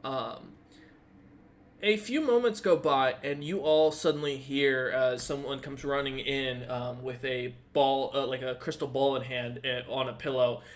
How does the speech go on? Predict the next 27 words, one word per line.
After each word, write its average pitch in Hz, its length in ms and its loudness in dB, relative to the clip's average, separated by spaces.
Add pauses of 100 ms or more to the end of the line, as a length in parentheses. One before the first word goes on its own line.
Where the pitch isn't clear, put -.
and 127 140 -6
he 143 100 -8
kinda, 143 260 -2 (180)
this 147 140 -2
orc 170 220 6
just - 160 -4
comes 156 160 -4
running 151 240 0
in, 147 120 0
he 143 80 -8
sets 156 260 0
it 160 60 -8
down 151 160 -2
and 143 80 -2
goes, 131 120 -4 (360)
My 208 160 10
li-, 240 260 8
my 220 140 4
liege! 269 480 8 (100)
He 170 100 -2
kinda, 170 200 4
like, 160 220 4
kneels 160 360 6
in 165 100 2
front 160 240 2
of 143 60 2
Daka 147 480 4